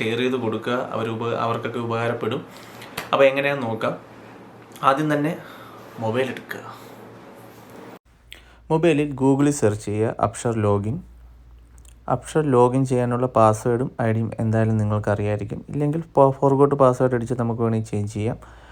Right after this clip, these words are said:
അപ്പോൾ അപ്ഷർ ലോഗിൻ ചെയ്യാനായിട്ട് നമ്മുടെ യൂസർ നെയിമും പാസ്വേഡും കൊടുക്കുക. അപ്പോൾ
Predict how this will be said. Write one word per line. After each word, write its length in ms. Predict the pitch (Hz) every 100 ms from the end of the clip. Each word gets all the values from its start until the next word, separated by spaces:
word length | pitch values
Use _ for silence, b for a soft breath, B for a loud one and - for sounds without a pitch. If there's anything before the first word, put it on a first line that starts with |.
| B B B -
അപ്പോൾ 160 | - 135
അപ്ഷർ 320 | 127 - 143 131 123
ലോഗിൻ 280 | 117 120 123
ചെയ്യാനായിട്ട് 520 | 117 110 107 104 110 - -
നമ്മുടെ 220 | 117 113 110
യൂസർ 260 | 113 120 113
നെയിമും 300 | 110 110 151 180 b b b b b b - -
പാസ്വേഡും 440 | 110 110 107 107 113
കൊടുക്കുക. 360 | 107 107 113 143 - - _ - - - - - - - _ b b b b b b b b b - - - - - _ _ _ _ - B B
അപ്പോൾ 120 | 131